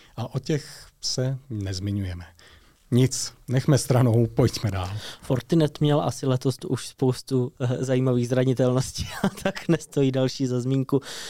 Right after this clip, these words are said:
Speaker 2: Eh, děkujeme teda i za doporučení, které si p-, připojil. My te-, teda ukončíme dnešní epizodu trošku na smutnou notu, protože v tom uplynulém měsíci jsme také ztratili významnou osobnost ze světa kybernetické bezpečnosti, a to konkrétně Kevina Mitnicka,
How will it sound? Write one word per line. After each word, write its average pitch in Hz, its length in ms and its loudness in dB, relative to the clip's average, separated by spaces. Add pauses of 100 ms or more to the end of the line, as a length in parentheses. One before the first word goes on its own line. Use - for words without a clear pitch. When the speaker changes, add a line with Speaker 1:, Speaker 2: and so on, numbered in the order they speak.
(140)
Speaker 2:
Eh, 131 320 4
děkujeme 208 380 2
teda 208 140 6
i 196 100 6
za 185 100 -2
doporučení, 170 600 2
které 156 260 2
si 160 180 -4
p-, 156 180 -2 (260)
připojil. 156 520 2 (340)
My 156 160 4
te-, 190 180 0
teda 196 280 2
ukončíme 185 580 4
dnešní 165 380 2
epizodu 165 380 2
trošku 165 360 0
na 180 100 4
smutnou 180 560 4
notu, 151 360 4
protože 160 360 2
v - 80 -8
tom 151 400 2
uplynulém 175 680 6
měsíci 151 680 0 (220)
jsme 151 220 -4
také 156 240 2
ztratili 151 440 2
významnou 147 580 4
osobnost 135 400 0
ze 127 100 -4
světa 135 340 0
kybernetické 131 720 0
bezpečnosti, 131 600 0
a 120 40 2
to 120 100 -2
konkrétně 127 520 2
Kevina 123 380 4
Mitnicka, 123 600 2